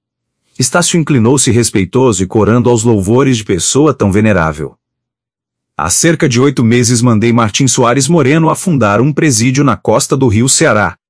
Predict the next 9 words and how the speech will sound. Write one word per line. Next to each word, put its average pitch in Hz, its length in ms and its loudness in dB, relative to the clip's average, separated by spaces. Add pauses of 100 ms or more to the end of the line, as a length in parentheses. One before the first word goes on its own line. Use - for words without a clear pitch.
(120)
muito 151 360 0
infestada 131 560 0
de 104 80 -2
franceses 87 960 -2
e 87 60 -2
mais 104 380 0
desamparada 117 580 0
dos 98 180 -2
nossos. - 640 -4